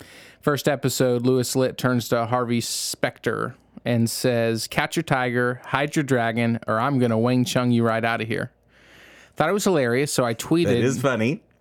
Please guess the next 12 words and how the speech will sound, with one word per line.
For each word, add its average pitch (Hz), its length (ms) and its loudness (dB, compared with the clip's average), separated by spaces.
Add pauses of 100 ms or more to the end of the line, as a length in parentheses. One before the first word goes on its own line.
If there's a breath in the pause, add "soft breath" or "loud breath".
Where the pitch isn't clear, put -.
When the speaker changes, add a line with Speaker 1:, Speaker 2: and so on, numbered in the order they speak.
Speaker 1:
I 143 120 0
tweeted 156 440 2
Rick 123 220 2
Hoffman, 123 480 0 (920 loud breath)
w-, 160 240 4
just 156 240 0
with 139 120 2
that 120 160 -2
quote. 139 340 0 (1000 loud breath)
He 226 240 0
liked 110 320 0
it. - 180 -2